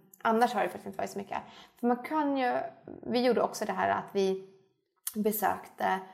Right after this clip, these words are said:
Ubud Market. Och det är en känd så här,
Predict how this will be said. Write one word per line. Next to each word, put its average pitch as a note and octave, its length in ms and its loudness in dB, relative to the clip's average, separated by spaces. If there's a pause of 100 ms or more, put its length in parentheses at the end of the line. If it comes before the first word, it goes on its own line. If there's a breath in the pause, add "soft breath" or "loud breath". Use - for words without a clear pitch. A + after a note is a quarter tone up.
(180)
Ubud G3 360 2
Market. B3 640 0 (500 soft breath)
Och - 320 -4
det A3 340 4 (200)
är G#3+ 220 8
en F#3+ 200 0
känd G3 340 -4
så - 60 -8
här, - 280 -6